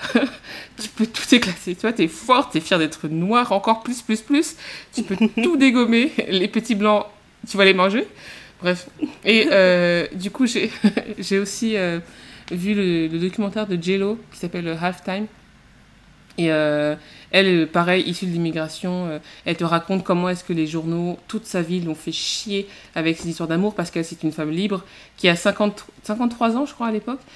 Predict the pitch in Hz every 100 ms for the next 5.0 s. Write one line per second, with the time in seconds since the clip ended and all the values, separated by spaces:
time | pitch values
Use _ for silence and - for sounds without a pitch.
0 | - - 185 175 185 175 220 208 185 170
1 | 160 - 170 180 - 202 202 220 - -
2 | 180 - 208 220 190 - 151 156 - -
3 | 165 170 175 - 85 151 151 160 190 226
4 | 175 - 170 165 - 170 165 165 160 226